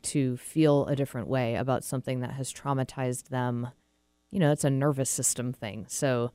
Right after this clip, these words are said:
um, <clears throat> it's just something to really appreciate, that it's not, uh, you know, dogs have a, a depth, uh, of experience when, in terms of emotion. You know, gosh, it makes me think about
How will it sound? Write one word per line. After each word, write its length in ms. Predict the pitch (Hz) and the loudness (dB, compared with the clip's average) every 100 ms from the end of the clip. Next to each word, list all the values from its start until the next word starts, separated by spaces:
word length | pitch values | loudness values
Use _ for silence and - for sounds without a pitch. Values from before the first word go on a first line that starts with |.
| _ _ _ _ _ - | _ _ _ _ _ -2
um, 460 | 143 139 131 127 - _ | 2 2 0 -4 -10 _
<clears throat> 100 | 240 - 254 214 160 - _ _ _ _ _ _ - | -2 8 10 10 6 -2 _ _ _ _ _ _ -10
it's 160 | - - | -6 -2
just 160 | 330 | 0
something 300 | 349 320 339 | 2 4 2
to 120 | 294 262 | 4 4
really 300 | 269 262 233 | 6 6 4
appreciate, 840 | - - 285 - 247 143 123 - | 2 2 2 4 6 6 4 2
that 280 | 151 143 - _ _ _ _ _ _ _ _ _ _ _ _ _ - - | 2 2 0 _ _ _ _ _ _ _ _ _ _ _ _ _ -18 -12
it's 140 | - | 4
not, 220 | 208 208 - _ _ _ _ | 8 8 4 _ _ _ _
uh, 200 | 180 175 139 | -2 0 4
you 120 | 202 | 4
know, 120 | 180 | 4
dogs 360 | 175 196 220 208 | 6 6 6 4
have 200 | 220 196 | 4 4
a, 140 | 180 | 2
a 100 | 160 139 - | 0 -2 -2
depth, 420 | - 185 - - _ - | 4 4 2 -14 _ -10
uh, 160 | 175 - _ | -8 -8 _
of 200 | - 151 | -4 -2
experience 840 | 143 - - 240 220 151 127 139 160 | -2 -2 0 4 6 6 4 -2 -2
when, 160 | 147 - | -2 -2
in 340 | 165 - 165 | -2 2 2
terms 300 | - 175 165 | 4 4 4
of 100 | 156 | 2
emotion. 520 | 156 151 170 175 135 135 | 2 6 6 4 -2 -4
You 100 | 139 | -2
know, 220 | 143 143 - - | -2 -4 -4 4
gosh, 280 | 170 - | 4 4
it 80 | - | -2
makes 220 | 160 - | -4 -2
me 80 | 165 | -4
think 240 | - 165 160 | -2 -2 -2
about 360 | 143 131 - | 0 0 0